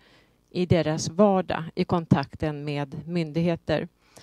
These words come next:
Nu säger jag bara myndigheter, men menar landsting och kommuner och länsstyrelser också. Vi jobbar mycket med livshändelser. Vi jobbar med att förkorta processer,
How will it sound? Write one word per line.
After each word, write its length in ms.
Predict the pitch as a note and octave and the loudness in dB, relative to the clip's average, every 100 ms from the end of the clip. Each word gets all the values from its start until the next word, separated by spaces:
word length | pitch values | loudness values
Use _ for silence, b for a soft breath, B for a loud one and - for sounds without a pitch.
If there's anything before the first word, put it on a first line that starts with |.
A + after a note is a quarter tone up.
| b | b
Nu 120 | G#3 | 2
säger 300 | A3+ A3+ G#3 | 8 8 8
jag 100 | F#3+ | 6
bara 180 | F3+ E3+ | 2 0
myndigheter, 600 | E3+ D#3+ D#3+ E3 E3 F3 | -2 0 2 4 2 0
men 200 | D#3+ E3 | -4 -2
menar 420 | F3 E3 E3 D#3+ | -2 -2 -2 -2
landsting 720 | E3 E3 D3 - - D#3+ C#3+ | 0 -2 -4 -8 -4 -4 -4
och 200 | - D3+ | -6 -8
kommuner 600 | - D#3+ D#3 D#3 D3+ D3+ | -6 -4 -2 -2 -2 -4
och 80 | D3 | -2
länsstyrelser 800 | D#3 C#3+ D3+ - D3+ D#3 - E3+ | -2 -4 -4 -2 0 0 -2 0
också. 440 | F#3 - - - - - - - - - - - - - _ _ _ _ _ - - b b b b b b b b b _ _ _ _ _ _ _ - - - | -2 -2 -4 -4 -6 -14 -16 -16 -18 -20 -20 -20 -20 -20 _ _ _ _ _ -16 -16 b b b b b b b b b _ _ _ _ _ _ _ -20 -20 -8
Vi 200 | - C4+ | 2 6
jobbar 280 | C4+ A#3 B3+ | 8 6 6
mycket 360 | B3+ A3+ - F3+ | 4 2 0 0
med 120 | F3 | 0
livshändelser. 1300 | E3+ F3 - - A3 G#3+ A3 G#3 C#3+ E3+ D#3 F3 G#3 B B B B B _ _ B B B B | 0 -2 -2 0 2 2 0 -2 -2 0 0 0 -2 B B B B B _ _ B B B B
Vi 80 | - | 2
jobbar 340 | A3 A#3+ G3 G#3+ | 8 8 8 4
med 200 | G#3 G3+ | 4 2
att 100 | - | 2
förkorta 600 | G3 - G3+ - - F#2+ | 0 4 2 2 0 0
processer, 960 | - G3 - D#3+ - - G3 G#3 B3 | 0 0 0 -2 -4 0 2 4 2